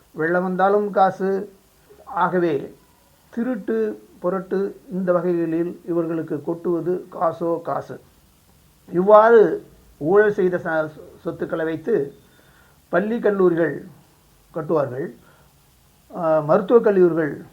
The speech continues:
ஆ, கட்டுவார்கள். தங்கள் பிள்ளைகளை வெளிநாட்டுக்கு அனுப்பி பட்டம் வாங்கி கொடுப்பார்கள். வெளிநாட்டுகளில் சொத்து சேர்ப்பார்கள்.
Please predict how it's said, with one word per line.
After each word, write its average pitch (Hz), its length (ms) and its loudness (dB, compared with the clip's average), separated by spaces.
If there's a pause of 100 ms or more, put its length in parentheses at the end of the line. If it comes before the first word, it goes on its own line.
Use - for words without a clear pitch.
(280)
ஆ, 151 80 -6
கட்டுவார்கள். 151 720 -4 (600)
தங்கள் 208 280 2
பிள்ளைகளை 208 640 4 (180)
வெளிநாட்டுக்கு 175 520 -2
அனுப்பி 170 540 -6 (520)
பட்டம் 170 300 2
வாங்கி 170 480 -2
கொடுப்பார்கள். 160 680 -8 (360)
வெளிநாட்டுகளில் 202 880 2 (240)
சொத்து 165 340 -2
சேர்ப்பார்கள். 165 760 -2